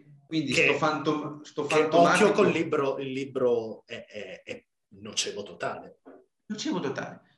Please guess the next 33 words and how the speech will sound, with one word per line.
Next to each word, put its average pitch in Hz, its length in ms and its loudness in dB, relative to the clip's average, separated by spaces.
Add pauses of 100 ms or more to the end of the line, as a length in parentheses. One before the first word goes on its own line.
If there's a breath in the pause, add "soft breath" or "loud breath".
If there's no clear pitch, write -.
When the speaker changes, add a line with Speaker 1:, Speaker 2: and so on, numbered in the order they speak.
Speaker 1:
Tu, 214 180 -2
ma 165 100 -2
no, 165 180 -2
ma 107 140 -4
tutti 156 220 -4
i - 40 0
post 170 300 2
sono 113 180 -6
nocebo 104 340 -4
totale, 95 800 -6
tutti 151 260 -6
i - 40 -6
post. 131 280 -2
Io 160 100 2
ho 156 40 2
smesso 131 220 0
di 123 80 0
seguirli 127 460 2
perché, 113 680 -4
perché 139 160 -2
poi 143 160 4
io 135 160 6
quando 135 260 2
vedo 156 680 2 (760)
con 139 160 -6
tanta 156 360 4
disinformazione, 135 1300 0
d-, 131 180 -6
mi, 143 560 0
non 165 120 -2
mi 185 80 2
fa 165 160 2
piacere. 101 640 -4